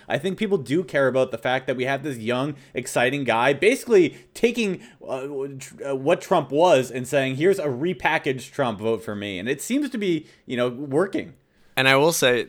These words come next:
Speaker 2: just one, one final thing before we move on to the next story is, for Vivek, here are things that I actually think are positive and where he will stand out. So for Trump,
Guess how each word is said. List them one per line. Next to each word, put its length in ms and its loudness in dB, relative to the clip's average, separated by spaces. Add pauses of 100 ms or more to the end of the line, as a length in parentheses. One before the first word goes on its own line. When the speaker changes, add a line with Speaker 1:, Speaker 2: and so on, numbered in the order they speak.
Speaker 2:
just 240 -4
one, 300 0
one 200 -2
final 300 0
thing 160 -2
before 240 -4
we 100 -2
move 460 -4
on 180 -4
to 60 -8
the 80 -6
next 180 -6
story 420 -4
is, 400 -6 (100)
for 180 -4
Vivek, 460 0 (480)
here 260 -2
are 40 0
things 240 0
that 120 4
I 60 6
actually 320 2
think 280 -4
are 160 -2
positive 560 -2
and 140 -6
where 160 -2
he 120 -10
will 200 -4
stand 340 -4
out. 320 -2 (340)
So 220 4
for 180 0
Trump, 560 0